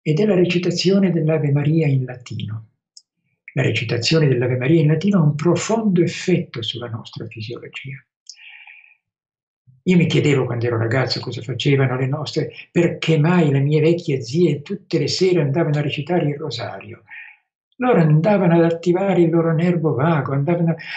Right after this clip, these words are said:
a normalizzare i loro ritmi biologici, senza saperlo naturalmente, andavano a ridurre lo stato infiammatorio.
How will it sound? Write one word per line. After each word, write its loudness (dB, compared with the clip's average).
a 0
normalizzare 2
i 0
loro 2
ritmi 0
biologici, 0
senza -10
saperlo 0
naturalmente, -6
andavano -2
a 0
ridurre 0
lo -6
stato -8
infiammatorio. -6